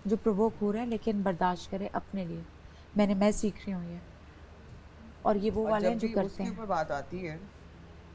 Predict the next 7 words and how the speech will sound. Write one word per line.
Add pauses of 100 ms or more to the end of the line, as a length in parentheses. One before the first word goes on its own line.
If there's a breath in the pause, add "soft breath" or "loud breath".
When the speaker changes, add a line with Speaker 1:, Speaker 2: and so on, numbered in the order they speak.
(720)
Speaker 1:
उमर, (880)
उमर
की
बात (120)
कर
रही
हो?